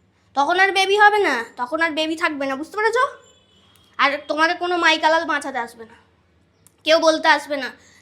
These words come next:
যে, "হ্যাঁ, থাক, আমি কেচে দিচ্ছি।" শাশুড়িকে বলতে যাবে,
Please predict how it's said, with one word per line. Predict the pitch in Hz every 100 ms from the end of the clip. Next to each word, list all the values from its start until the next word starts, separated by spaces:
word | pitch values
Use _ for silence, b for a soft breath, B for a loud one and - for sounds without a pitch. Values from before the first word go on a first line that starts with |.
| -
যে, | 269
"হ্যাঁ, | 285 285 285 269 269 b b
থাক, | 262 269 262
আমি | 269 269
কেচে | 277 277
দিচ্ছি।" | 269 277 - 269 254 b b b
শাশুড়িকে | - 277 294 330 359
বলতে | 359 349
যাবে, | 359 370